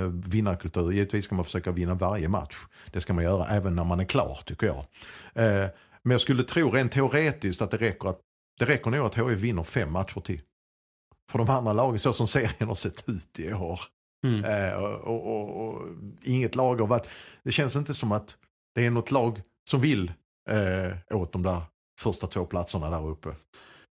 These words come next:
Speaker 1: Eh.
Speaker 2: Nej, det finns ett lag och det är H I F som, eh, som verkligen,
Speaker 1: Ja.
Speaker 2: verkligen vill och har alla medel att göra det. Du säger att man... Fem matcher. Jag,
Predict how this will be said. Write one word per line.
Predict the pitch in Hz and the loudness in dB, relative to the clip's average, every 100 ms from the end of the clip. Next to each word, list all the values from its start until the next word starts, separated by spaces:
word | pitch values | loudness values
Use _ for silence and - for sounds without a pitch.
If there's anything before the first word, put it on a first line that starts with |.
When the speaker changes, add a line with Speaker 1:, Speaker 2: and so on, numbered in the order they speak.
| - | -14
Speaker 1:
Eh. | - 55 50 - 101 | -8 -6 -8 -12 -14
Speaker 2:
Nej, | - - 151 143 | -12 0 2 4
det | |
finns | 127 147 123 | 4 2 4
ett | 139 151 | 2 2
lag | 180 139 | 0 2
och | |
det | 151 | 2
är | 147 135 | 4 4
H | 175 | 4
I | 147 | 4
F | 110 | 2
som, | - 123 | 2 2
eh, | 131 131 131 127 127 | 2 2 0 -4 -6
som | 123 135 | -2 2
verkligen, | 117 156 156 156 107 120 | 4 2 2 0 0 -2
Speaker 1:
Ja. | 131 | 0
Speaker 2:
verkligen | 139 156 - 123 120 | 4 4 4 2 2
vill | 160 113 104 | 2 2 2
och | 117 113 | -2 0
har | 127 127 | 2 4
alla | 131 127 | 2 2
medel | 117 123 110 110 | 2 2 2 2
att | |
göra | 117 135 107 | 2 2 0
det. | 98 | -4
Du | 117 | -4
säger | - 123 107 | -4 -4 -4
att | 104 | -4
man... | 110 104 101 110 - 95 87 82 _ - _ _ _ - | -4 -4 -6 -12 -18 -20 -20 -20 _ -20 _ _ _ -16
Fem | - - 113 | -8 -4 -4
matcher. | 107 117 - 120 | -4 -6 -8 -2
Jag, | 156 | 2